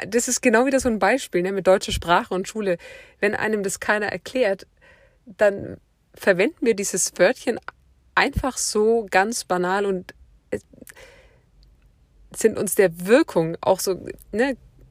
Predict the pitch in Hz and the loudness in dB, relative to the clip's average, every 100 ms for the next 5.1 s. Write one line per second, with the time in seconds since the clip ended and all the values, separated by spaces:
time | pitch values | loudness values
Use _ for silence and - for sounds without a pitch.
0 | _ _ - - 180 - - 190 180 180 | _ _ -4 2 2 2 -4 0 0 0
1 | - 185 185 277 - - _ - - _ | -2 -4 -2 -4 -6 -14 _ -20 -20 _
2 | - - 175 190 214 196 196 - - 185 | -20 -6 -4 0 0 0 -2 -4 -6 -2
3 | - 208 226 175 175 175 180 - - 190 | 2 0 0 -2 -2 -2 -4 -6 -2 0
4 | 196 - 175 196 165 165 170 170 - 170 | 0 -2 0 0 0 -2 -4 -8 -6 -4
5 | 165 | -6